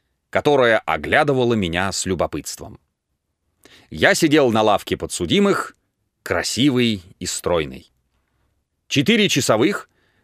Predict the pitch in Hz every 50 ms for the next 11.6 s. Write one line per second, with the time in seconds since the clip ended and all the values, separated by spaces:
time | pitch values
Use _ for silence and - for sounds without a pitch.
0 | _ _ - - 110 123 170 202 208 202 196 196 190 160 - - 110 107 117 120
1 | 120 117 113 101 98 95 85 98 92 90 92 80 78 87 110 143 196 196 - _
2 | _ _ _ _ _ _ _ _ _ _ _ - - 120 95 92 85 87 95 113
3 | 135 147 170 180 160 107 90 78 64 - - - - _ _ _ _ _ _ _
4 | _ _ _ _ _ _ _ _ _ _ _ _ - 80 - 104 123 147 151 123
5 | 113 120 113 104 92 104 110 98 - - 117 110 107 98 - 98 90 87 82 76
6 | - - 78 76 - - 170 220 185 175 175 151 117 - - - - - - _
7 | 160 160 220 233 254 240 214 170 120 92 82 147 190 185 127 - - - 123 110
8 | 90 104 98 95 90 85 78 123 175 214 180 - - _ _ _ _ _ _ _
9 | _ _ _ _ _ - 92 - - 170 180 160 156 135 117 - - - 175 196
10 | - - - 123 113 104 104 101 98 92 98 113 107 90 - 92 90 87 80 -
11 | 80 87 82 73 - - 76 - - - -